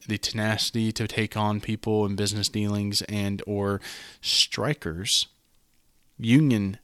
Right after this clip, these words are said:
strikers. And there is a very, uh, popular strike that happens in Carnegie and Frick's future that we will talk about in the next episode. But we're not there yet. This is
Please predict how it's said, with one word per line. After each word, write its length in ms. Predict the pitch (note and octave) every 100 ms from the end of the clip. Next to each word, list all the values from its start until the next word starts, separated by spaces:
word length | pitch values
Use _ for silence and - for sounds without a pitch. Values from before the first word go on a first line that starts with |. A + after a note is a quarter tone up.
| -
strikers. 680 | - - F#2+ F#2+ G2 C#3 - - - - - - - - _ _ _ _ _ - -
And 360 | A#2 A2 G#2+ A2
there 260 | B2+ A#2 A#2
is 160 | A2+ A2
a 60 |
very, 680 | G#2 A2 G#2+ A2 A2 A2 G2
uh, 200 | F#2+ F#2+
popular 720 | - G#2 - A2 A2 B2+ A#2+ - - -
strike 400 | - - G#2+ G#2
that 100 | -
happens 500 | - G2+ - A2 A2+
in 200 | A2+ G#2
Carnegie 520 | - G#2+ G2+ G2 A2
and 220 | G2+ G2+ -
Frick's 260 | G2+ -
future 520 | - D#3+ D#3+ B2 C#3+
that 180 | D3 A#2+
we 100 | A#2
will 100 | G#2+
talk 280 | - G2+ -
about 360 | G#2 G#2+ B2 - A2
in 180 | G2
the 80 | F#2
next 300 | F#2+ D3 -
episode. 500 | F#2+ - E2 F#2+ C3 _ _ _ - - - _ _ _ _ _ _ -
But 180 | C3 C3
we're 80 | C3
not 200 | C3+ B2
there 180 | B2
yet. 300 | G#2+ F2 F#2+ _ _ _ C3+
This 180 | B2
is 180 | C#3 A#2+